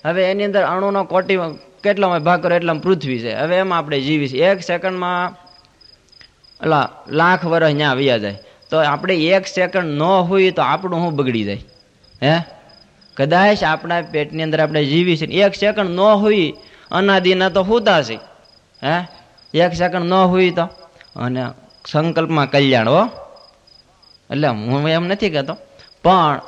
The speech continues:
એક સંકલ્પમાં કલ્યાણનો રહસ્ય છે ને, તો એક સંકલ્પ સેકન્ડ માત્રમાં કલ્યાણ થાય. તમે એમ ધારો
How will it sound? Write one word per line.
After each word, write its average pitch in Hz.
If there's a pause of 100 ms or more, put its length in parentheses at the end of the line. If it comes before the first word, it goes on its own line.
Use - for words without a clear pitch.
એક 175
સંકલ્પમાં 156
કલ્યાણનો 185
રહસ્ય 185
છે 214
ને, 185
તો 135
એક 170
સંકલ્પ 135
સેકન્ડ 151
માત્રમાં 185
કલ્યાણ 131
થાય. - (440)
તમે 202
એમ 202
ધારો 156